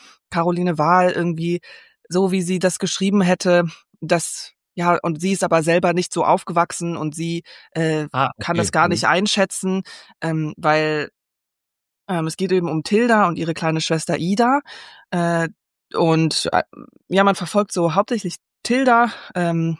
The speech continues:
Speaker 1: die eine sehr enge Bindung zu ihrer Schwester hat. Äh, äh, also Tilda ist so Mitte zwanzig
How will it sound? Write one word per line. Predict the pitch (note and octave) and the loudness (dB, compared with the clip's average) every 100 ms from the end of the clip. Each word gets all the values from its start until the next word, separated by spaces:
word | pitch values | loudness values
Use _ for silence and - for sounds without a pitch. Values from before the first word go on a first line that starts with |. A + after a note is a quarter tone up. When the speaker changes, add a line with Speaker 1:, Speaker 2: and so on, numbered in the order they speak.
| - | -4
Speaker 1:
die | E3+ | 0
eine | D#3 D#3 | 0 2
sehr | F#3+ F3 | 2 4
enge | A#3+ B3+ G#3 | 2 2 0
Bindung | G#3+ A3+ A3+ | 0 2 2
zu | - | 0
ihrer | E3 E3 | -2 -2
Schwester | - A3 - F3+ | 0 -2 0 2
hat. | F#3 - | 0 0
Äh, | F3+ D#3+ D#3 D3+ | -4 -2 0 -2
äh, | - D3+ D3 - | -4 -4 -4 -4
also | C#3+ | -6
Tilda | C3+ - F#3 D#3 | -6 0 4 4
ist | - | 2
so | D3 | -4
Mitte | C3+ D3 - | -4 -6 -8
zwanzig | - E3 G#3+ - G3 - | -4 2 2 2 0 -2